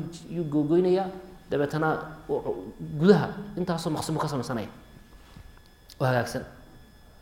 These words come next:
Iftiinkiina, iftiinkiina meel uu ka helo samaysanaya. May gaadhin dee, may gaadhin. Weliba taa waxaa ka sii daran.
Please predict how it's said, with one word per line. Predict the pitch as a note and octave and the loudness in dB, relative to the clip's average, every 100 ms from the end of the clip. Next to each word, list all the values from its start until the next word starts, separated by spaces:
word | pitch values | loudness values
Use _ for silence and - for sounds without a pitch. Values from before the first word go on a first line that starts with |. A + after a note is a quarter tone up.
| - - - - - - - - - | -20 -20 -20 -20 -20 -20 -20 -20 -6
Iftiinkiina, | C#3+ - B3 G3 G3+ D#3 - | -2 6 8 8 6 4 -2
iftiinkiina | - - F#3 F3+ | -2 0 4 4
meel | E3+ E3+ | 8 6
uu | |
ka | E3 E3 | 6 4
helo | D3 | 2
samaysanaya. | A#2+ A2 A#2 G2 - - - - - - - - - - - - - - - - - | 0 -4 -6 -8 -12 -20 -20 -20 -20 -20 -20 -20 -20 -20 -20 -20 -20 -20 -20 -10 -2
May | D3 | 0
gaadhin | A2 G#2+ G#2+ | 0 -2 -4
dee, | - - - - - | -6 -14 -18 -20 -6
may | D#3+ | -2
gaadhin. | C#3+ G2+ - - - - - - - - | 0 -2 -6 -16 -20 -20 -20 -20 -10 2
Weliba | F#3+ | 4
taa | A3+ A3+ | 6 6
waxaa | F#3 | 6
ka | |
sii | F#3+ F3+ | 2 2
daran. | B2 | 2